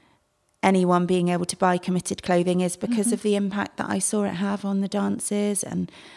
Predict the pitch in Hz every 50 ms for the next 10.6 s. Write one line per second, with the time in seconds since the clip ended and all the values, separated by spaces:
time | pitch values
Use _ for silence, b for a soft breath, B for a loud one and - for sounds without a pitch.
0 | B B 233 240 269 269 - - 320 320 - - 311 330 294 240 240 - - -
1 | - 190 240 262 269 247 214 196 - - 202 196 196 196 202 214 226 233 233 233
2 | 233 226 208 196 - - - 196 202 190 - - - 190 190 - - 220 214 208
3 | - - - - 202 196 - 226 208 - - - 208 202 - - 185 - - 180
4 | 220 214 214 220 214 208 202 190 190 B B B B B B B B B - 202
5 | 196 190 196 196 - 233 220 214 208 - - 233 226 202 - - - - - 208
6 | 196 196 190 196 190 - 196 190 196 190 190 190 185 190 190 - - - B B
7 | B B B B B B 269 233 - - - 220 214 214 214 208 208 214 208 -
8 | 185 190 214 214 214 220 226 214 196 190 190 190 185 - 202 190 190 190 185 -
9 | - - - B B B B B B B B B B B - 175 208 202 - -
10 | 185 180 196 190 190 190 190 190 185 190 196